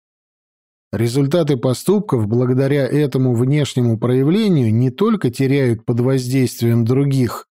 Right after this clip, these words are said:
характер чего-то неизменного по отношению к другим индивидуальностям,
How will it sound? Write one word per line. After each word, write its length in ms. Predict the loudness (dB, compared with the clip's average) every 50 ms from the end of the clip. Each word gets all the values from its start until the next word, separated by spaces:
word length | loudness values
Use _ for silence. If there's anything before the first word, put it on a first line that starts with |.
| _ _ _ _ _
характер 580 | -6 -4 -2 0 0 -2 -2 -2 -4 -4 -4
чего-то 460 | -2 -2 -2 0 0 0 0 0 0
неизменного 920 | 0 2 2 0 0 0 0 0 0 2 2 2 2 2 2 2 0 0 -2
по 180 | -2 -2 -2 -2
отношению 720 | -2 -2 -2 -2 -2 -2 -2 0 0 2 2 2 0 0
к 60 | 0
другим 500 | 0 0 0 0 0 0 0 0 -2 -4 -4 -2
индивидуальностям, 1200 | -2 -2 0 0 0 0 2 2 2 0 0 0 0 0 -2 -4 -4 -8 -8 -6 -6 -6 -6